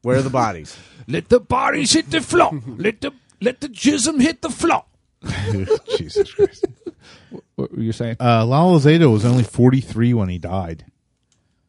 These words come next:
Speaker 2: Yeah, man.
Speaker 3: That's younger than you and only a year older than me.
Speaker 1: And Hulk Hogan's, like, what, pushing seventy and probably did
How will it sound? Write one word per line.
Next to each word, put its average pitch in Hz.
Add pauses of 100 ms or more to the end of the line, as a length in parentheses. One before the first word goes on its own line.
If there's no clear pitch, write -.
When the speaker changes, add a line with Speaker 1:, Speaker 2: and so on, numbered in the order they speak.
(580)
Speaker 2:
Yeah, 107
man. 92
Speaker 3:
That's 117
younger 117
than 101
you 98
and 92
only 101
a 92
year 95
older 87
than 85
me. 95 (100)
Speaker 1:
And 101
Hulk 117
Hogan's, 107
like, 90
what, 92
pushing 92
seventy 98
and 87
probably 92
did 90